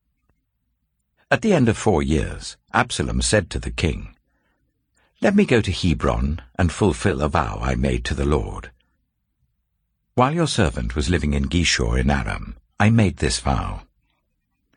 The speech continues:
If the Lord takes me back to Jerusalem, I will worship the Lord in Hebron."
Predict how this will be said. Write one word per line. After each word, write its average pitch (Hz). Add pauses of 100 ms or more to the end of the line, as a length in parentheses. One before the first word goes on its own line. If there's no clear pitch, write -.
(100)
If 123
the 160
Lord 120
takes 113
me 101
back 117
to 90
Jerusalem, 78
I 101
will 104
worship 104
the 110
Lord 73
in 71
Hebron." -